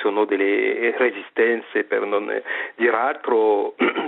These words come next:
sulla scoperta di questa documentazione integrale. Quindi anche per questo le, le testimonianze dei protagonisti, che s-, sono possibile, eh, <clears throat> raccogliere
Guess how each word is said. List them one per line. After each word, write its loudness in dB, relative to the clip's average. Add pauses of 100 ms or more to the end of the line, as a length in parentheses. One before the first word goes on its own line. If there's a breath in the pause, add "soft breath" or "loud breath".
sulla 2
scoperta 0
di -10
questa -6
documentazione -6
integrale. -2 (420 loud breath)
Quindi 2
anche 0
per -4
questo 0
le, -2
le -4
testimonianze -2
dei -6
protagonisti, -4 (140)
che -2
s-, -12
sono -2
possibile, -4 (440 loud breath)
eh, -2
<clears throat> -2
raccogliere 0